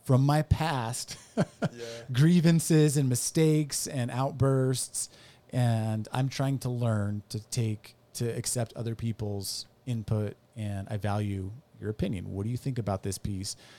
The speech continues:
Speaker 1: And do you think it's God honoring and true?" And, and so I accepted this collective opinion, which is really hard when you're, like, a, a person who speaks out and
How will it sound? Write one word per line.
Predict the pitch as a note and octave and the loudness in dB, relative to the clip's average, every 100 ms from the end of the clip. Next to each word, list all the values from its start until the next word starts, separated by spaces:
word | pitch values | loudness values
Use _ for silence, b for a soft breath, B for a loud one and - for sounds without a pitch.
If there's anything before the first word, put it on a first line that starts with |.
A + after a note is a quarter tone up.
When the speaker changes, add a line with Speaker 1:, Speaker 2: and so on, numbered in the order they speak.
| B B B - | B B B -4
Speaker 1:
And | G#2+ G2+ G2 G2 G2 | 0 0 0 -4 -6
do | - | -6
you | G#2 | -6
think | G2+ F#2+ | -6 -4
it's | F#2+ - - - - _ _ _ - - | -6 -6 -6 -6 -8 _ _ _ -10 -4
God | G#2+ G#2+ - | -2 -2 -4
honoring | G#2 G#2 A#2 E3+ E3+ | -4 -2 -2 -4 -6
and | A2+ | -6
true?" | - D3 A2+ F#2 - _ _ _ - B B B B - - | -2 0 0 -2 -10 _ _ _ -20 B B B B -10 0
And, | A#2 A2 G#2+ G#2+ G2+ - - | 2 2 2 0 -2 -4 -2
and | C3 | -2
so | C3 | 0
I | B2 | -2
accepted | A#2+ A#2+ A2 A2+ | -2 -4 -4 -4
this | G#2+ | -6
collective | - G#2 G2+ A2 A#2 - G#2+ G2 F#2 - - _ A2+ | -4 -2 0 0 -2 -4 -4 -4 -10 -20 -20 _ -2
opinion, | - D#3 A#2+ | 2 4 2
which | C#3 | 0
is | F3 | 2
really | G3 G#3 | 2 4
hard | D#3+ F3+ G#2 - _ _ | 2 2 0 -6 _ _
when | C#3+ C#3+ | 0 4
you're, | D#3+ F3+ | 6 6
like, | D#3+ D3+ | 4 4
a, | C3+ A#2+ A2+ A#2 C3 | 2 4 2 0 -2
a | |
person | - D3+ C#3 C#3 | 0 0 0 0
who | B2+ B2 A#2 A2+ - | 0 0 0 -2 -4
speaks | - D3 C#3 - | -4 -2 -2 -2
out | C3+ B2+ B2 - B B B B - | 0 0 -2 -6 B B B B -8
and | B2+ A#2 A2+ A2 A2 G#2+ | -4 -2 -2 -2 -4 -6